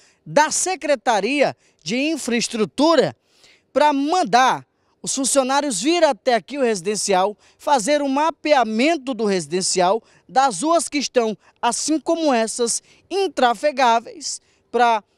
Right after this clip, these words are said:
tentar solucionar a problemática que existe aqui. Logo bem na entrada do residencial, aqui no Residencial Trizidela, você se depara com uma gigantesca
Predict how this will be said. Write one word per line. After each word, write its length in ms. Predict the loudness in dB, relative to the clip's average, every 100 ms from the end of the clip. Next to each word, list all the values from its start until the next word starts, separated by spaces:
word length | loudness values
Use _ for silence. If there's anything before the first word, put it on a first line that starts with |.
| _
tentar 400 | -8 0 2 2
solucionar 760 | 2 0 2 -4 -4 0 2 2
a 80 |
problemática 840 | -2 -4 0 0 2 0 0 -2 -2
que 120 | -2
existe 340 | 0 -2 -2
aqui. 280 | -4 -4 -10 _ _ -20 -12 2
Logo 360 | 4 4 2
bem 280 | 0 0 0 0
na 100 | 0
entrada 540 | 0 0 0 2 0
do 160 | 0 -2
residencial, 880 | -2 -2 -4 -4 -2 2 2 0 -6 _ _ _
aqui 320 | -2 -2 -4 0
no 80 |
Residencial 480 | 0 -2 -4 -4 -4
Trizidela, 540 | -4 -8 -2 0 0 -4 _ -20 -20 0
você 400 | 2 2 0 -2
se 120 | 0
depara 720 | -2 0 2 4 2 0 -2
com 180 | -4 -4
uma 240 | -4 -4 -8 _ _
gigantesca 1200 | -4 -2 0 -2 0 2 2 0 -4 -2 -2